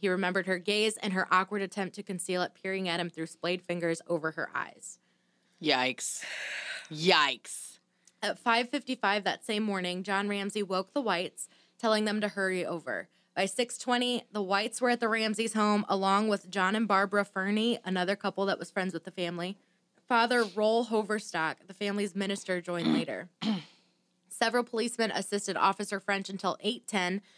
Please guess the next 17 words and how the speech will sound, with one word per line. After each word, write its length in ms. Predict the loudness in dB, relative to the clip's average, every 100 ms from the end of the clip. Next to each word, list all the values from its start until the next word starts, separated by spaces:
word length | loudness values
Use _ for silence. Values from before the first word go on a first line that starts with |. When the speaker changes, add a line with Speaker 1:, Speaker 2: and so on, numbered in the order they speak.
| _ _
Speaker 1:
when 140 | 2
Detective 540 | 2 2 0 4 2 2
Linda 440 | 0 2 4 2
Arndt 320 | 2 -2 -2 -8 _ _ _ -6
arrived. 560 | -2 -2 -2 -8 -10
I'm 120 | -8 0
probably 340 | 0 2 0
pronouncing 440 | 0 0 0 0
her 100 | -2
last 260 | -2 -6 -12
name 240 | -10 -10 -10 -8
wrong, 260 | -6 -6 -6
but 120 | -2
that's 200 | -2 -4
fine. 240 | -12 -14 -20 _ _
Speaker 2:
That's 160 | 0 2
fine. 240 | 0 0